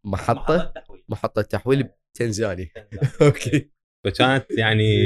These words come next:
Speaker 1: <laughs>
Speaker 2: تجربه كلش، آه، حلوه.
Speaker 1: هاي سنه؟
Speaker 2: هاي ألفين وتسعتاش.
Speaker 1: أوكي.
Speaker 2: أي. بدايه شهر الثاني، شهر الثالث اني رحت تقريبا. اي. نهايه الثالث رحت.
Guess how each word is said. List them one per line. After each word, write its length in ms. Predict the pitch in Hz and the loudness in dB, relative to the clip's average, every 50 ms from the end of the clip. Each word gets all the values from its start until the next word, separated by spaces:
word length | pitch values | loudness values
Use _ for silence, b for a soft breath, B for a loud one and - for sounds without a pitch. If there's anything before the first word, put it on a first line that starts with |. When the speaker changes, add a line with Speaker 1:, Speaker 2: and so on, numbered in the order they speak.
| 101 101 101 | 2 2 0
Speaker 1:
<laughs> 300 | 98 98 98 95 - - | -2 -4 -6 -6 -4 -4
Speaker 2:
تجربه 300 | 101 98 107 104 95 95 | -2 0 0 0 -2 -2
كلش، 560 | - - 107 107 98 - - - - - - | -2 -2 0 0 0 -4 -6 -12 -14 -10 -6
آه، 360 | 104 98 98 98 101 101 98 95 | -4 -4 -4 -4 -6 -8 -10 -8
حلوه. 460 | - - 107 110 123 156 180 - - _ _ _ _ _ _ - | -2 0 0 2 2 0 -2 -6 -14 _ _ _ _ _ _ -2
Speaker 1:
هاي 240 | 117 110 117 123 127 | 0 2 2 2 2
سنه؟ 360 | - 107 98 95 98 - _ _ _ _ _ _ _ _ _ - | 0 -2 -4 -6 -6 -10 _ _ _ _ _ _ _ _ _ 2
Speaker 2:
هاي 140 | 104 101 104 | 4 4 4
ألفين 260 | 92 - 117 123 147 | 2 2 0 -2 -2
وتسعتاش. 640 | 147 - - 90 85 - - - _ _ - - | -2 -4 -6 -6 -6 -6 -10 -14 _ _ -20 -18
Speaker 1:
أوكي. 280 | 101 95 92 _ _ _ _ _ _ _ _ _ _ _ _ - 98 | -16 -16 -16 _ _ _ _ _ _ _ _ _ _ _ _ -14 -10
Speaker 2:
أي. 280 | 92 92 92 95 95 - _ _ - | -10 -8 -8 -10 -12 -14 _ _ -6
بدايه 360 | 101 98 95 95 92 95 90 - - - - - - - - | -2 0 0 4 6 6 6 8 6 6 6 6 4 4 4
شهر 280 | - 95 92 95 98 | 4 2 2 2 2
الثاني، 880 | 98 98 98 98 98 95 - - 107 113 120 127 135 139 156 175 190 - _ - | 0 0 0 0 -2 -4 -4 -4 -2 -2 -2 -2 -2 -4 -6 -8 -10 -8 _ -2
شهر 100 | 113 107 | 0 0
الثالث 420 | 101 - - 127 139 151 165 147 123 | 0 0 0 0 2 0 -2 -4 -4
اني 240 | 110 98 98 95 | -2 -2 0 -2
رحت 300 | 95 98 - - 92 - - | -2 -4 -6 -10 -14 -16 -16
تقريبا. 460 | - - _ - 95 92 92 95 101 | -20 -18 _ -10 -10 -10 -8 -10 -10
اي. 200 | 104 98 95 95 - _ - 117 | -10 -10 -10 -10 -12 _ -2 2
نهايه 160 | 117 113 107 | 2 2 2
الثالث 400 | - _ - 95 92 92 - - | 0 _ -10 -10 -10 -10 -10 -12
رحت. 260 | 92 - - 95 - | -14 -12 -14 -16 -18